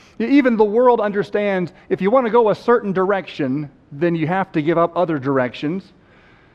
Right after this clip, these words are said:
And yet we Christians struggle with that. We Christians say, "Hey, I've got Christ now. I've got a home in heaven, and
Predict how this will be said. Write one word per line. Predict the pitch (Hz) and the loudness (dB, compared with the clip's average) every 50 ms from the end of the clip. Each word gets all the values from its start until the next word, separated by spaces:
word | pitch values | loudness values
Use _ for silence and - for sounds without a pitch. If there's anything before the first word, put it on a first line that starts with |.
| _ _ _ _ _ _ _ _ | _ _ _ _ _ _ _ _
And | - 220 233 | -2 0 2
yet | 240 262 262 - | 2 0 0 0
we | 196 254 240 | -2 -4 -4
Christians | 240 - - 302 262 - - 196 180 180 165 | -4 -4 -2 -2 -2 -4 -4 -4 -4 -4 -4
struggle | - - 247 240 196 190 160 | -4 -4 -4 -2 -2 -2 -2
with | 139 127 120 | -2 -4 -4
that. | 113 123 117 104 104 - _ _ _ _ _ _ _ _ _ _ _ _ _ _ _ _ _ _ _ _ _ _ _ _ _ _ _ _ _ _ _ _ - | -4 -6 -8 -8 -12 -16 _ _ _ _ _ _ _ _ _ _ _ _ _ _ _ _ _ _ _ _ _ _ _ _ _ _ _ _ _ _ _ _ 0
We | 208 254 | 0 0
Christians | 254 - 294 294 - - - 208 196 170 - | 2 2 0 0 0 -2 -4 -4 -4 -4 -2
say, | - 202 185 180 185 | 0 0 0 0 0
"Hey, | 220 240 208 | 0 0 0
I've | 190 214 233 185 | 0 -2 -2 -2
got | 190 226 220 214 | -2 -2 -2 -2
Christ | - - 214 214 226 233 226 - - 196 | -2 -2 0 0 0 0 -4 -6 -4 -2
now. | 196 208 226 220 | 0 2 2 2
I've | 196 208 202 | 2 2 2
got | 220 214 190 | 2 0 0
a | 180 | 0
home | 185 226 214 | 0 -2 -2
in | 220 202 | -2 0
heaven, | 175 208 220 208 240 226 | 0 0 2 2 2 0
and | 185 143 | 0 -2